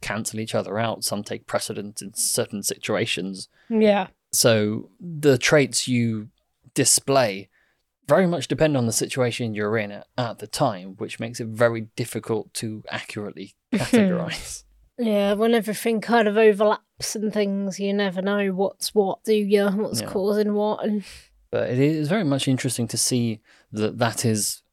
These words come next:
Speaker 1: the norm. Like, ninety-two percent of adults have multiple diagnoses.
Speaker 2: Yeah.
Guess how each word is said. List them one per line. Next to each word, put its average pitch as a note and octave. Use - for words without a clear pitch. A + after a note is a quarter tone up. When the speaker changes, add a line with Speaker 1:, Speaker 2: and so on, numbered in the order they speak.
Speaker 1:
the B2
norm. A2
Like, F#2
ninety-two C#3+
percent A#2
of G#2
adults F#2
have G2
multiple A2
diagnoses. G2
Speaker 2:
Yeah. G#3